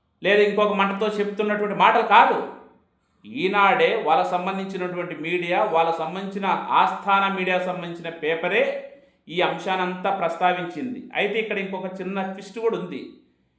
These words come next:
ఇంత పెద్ద ఒక రకంగా చెప్పాలంటే ఇది ఒక అవినీతే కదా.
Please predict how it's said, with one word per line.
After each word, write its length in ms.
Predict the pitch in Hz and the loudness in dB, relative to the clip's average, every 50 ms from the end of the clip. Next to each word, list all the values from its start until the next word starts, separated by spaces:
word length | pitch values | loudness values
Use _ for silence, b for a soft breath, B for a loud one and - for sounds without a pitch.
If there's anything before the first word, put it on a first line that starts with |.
| _ _ _ _ - | _ _ _ _ -12
ఇంత 160 | 147 175 175 190 180 185 | -10 -8 -6 -6 -2 -2
పెద్ద 380 | 175 170 175 - - - 214 | -2 -2 -4 -6 -4 4 6
ఒక 220 | 214 208 196 196 190 | 8 8 8 6 4
రకంగా 240 | 185 185 202 208 208 | 2 2 0 0 0
చెప్పాలంటే 560 | 208 202 202 - 202 196 190 190 190 190 190 | 2 2 2 2 2 2 2 0 0 -2 -4
ఇది 220 | 185 185 180 156 139 123 - - - - - - _ _ _ _ _ - | -4 -2 -4 -4 -4 -4 -6 -10 -12 -16 -20 -20 _ _ _ _ _ -14
ఒక 160 | 139 - 147 | -8 -2 0
అవినీతే 540 | 135 131 139 160 190 214 220 214 220 214 208 | 0 2 2 0 0 -2 0 2 2 2 4
కదా. 240 | 202 196 202 214 | 2 2 0 0